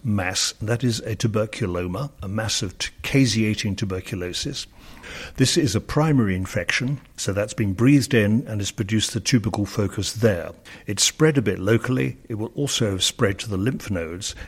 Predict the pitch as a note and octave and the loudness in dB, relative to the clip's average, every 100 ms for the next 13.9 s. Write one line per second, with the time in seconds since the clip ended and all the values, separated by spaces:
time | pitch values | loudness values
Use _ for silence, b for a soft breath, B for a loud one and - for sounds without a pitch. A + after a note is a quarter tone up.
0 | B G2 F#2 - D#3+ E2 F2+ A2 G#2 - | B -6 -4 -2 0 0 -4 -4 -4 -2
1 | F#2 - A2 G2+ G#2 F#2+ G#2+ C3 - F#2+ | 0 2 2 2 0 0 0 -2 -4 -4
2 | E2+ F2 G#2+ - B B - A2 A2+ A2+ | -2 -4 -4 -6 B B -6 2 2 2
3 | - G2+ - - G#2 G2 - - A#2 A#2 | 0 -2 0 0 0 0 -4 0 0 0
4 | - G2 - - G#2 F#2+ A2 F2 E2 - | -2 -2 -4 -4 -4 0 -2 -2 -10 -10
5 | B2 A#2 G#2 A2 A2+ G#2+ - G2 G#2+ G2 | -6 -4 -2 0 0 -2 -2 0 0 0
6 | F2 E2+ - A2+ - G2 A2 G2+ G#2+ G2+ | -2 -6 -12 -10 -6 -6 -6 -4 -4 -4
7 | F#2+ - A2+ A#2+ G#2+ E3+ G#2+ G2 - - | -6 -4 -4 -2 -2 -2 -4 -6 -6 -4
8 | - B2 - - - B B B B B2+ | 0 0 0 -8 -8 B B B B -2
9 | C3+ A2 A2 A#2+ G2+ A#2+ G#2 - A2+ G#2+ | 0 0 -2 -4 -4 -4 -4 -4 0 4
10 | A#2 A#2 G2+ E2+ E2+ E2 - G#2 F#2+ - | 6 8 6 2 -4 -8 -8 -4 -4 -4
11 | G2 F2 F2 G#2 F2+ - A2 F#2+ - A#2 | -6 -4 -6 -6 -8 -8 -6 -6 -6 -6
12 | G#2+ G2 F#2+ - C#3+ G#2 F2+ D#2+ F#2 - | -4 -4 -2 2 4 2 0 -6 -10 -10
13 | - F#2+ F#2+ - F#2+ F2+ - F#2+ | -10 -10 -8 -6 -4 -4 -6 -8